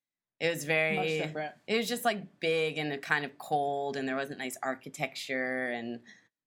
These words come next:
Speaker 1: lo-, like, dirty and loud. I don't see it like that anymore. But compared to Montreal, where I was living in a bit of a bubble,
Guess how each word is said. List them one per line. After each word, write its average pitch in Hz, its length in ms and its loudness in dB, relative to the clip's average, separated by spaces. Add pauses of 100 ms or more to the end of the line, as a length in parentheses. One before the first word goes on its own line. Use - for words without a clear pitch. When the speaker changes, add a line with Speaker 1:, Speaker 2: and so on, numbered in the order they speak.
(120)
Speaker 1:
lo-, 135 240 0
like, 131 280 -4
dirty 135 500 0
and 120 160 -2
loud. 117 440 2 (140)
I 190 80 2
don't 214 160 0
see 190 140 0
it 170 60 4
like 151 160 0
that 135 160 4
anymore. 117 580 0
But 143 140 -2
compared 180 320 2
to 180 80 -6
Montreal, 131 800 2
where 135 140 2
I 127 60 2
was 127 120 -4
living 120 240 -6
in 120 80 -6
a 117 60 -8
bit 120 140 -8
of 110 100 -10
a 110 40 -10
bubble, 131 560 -2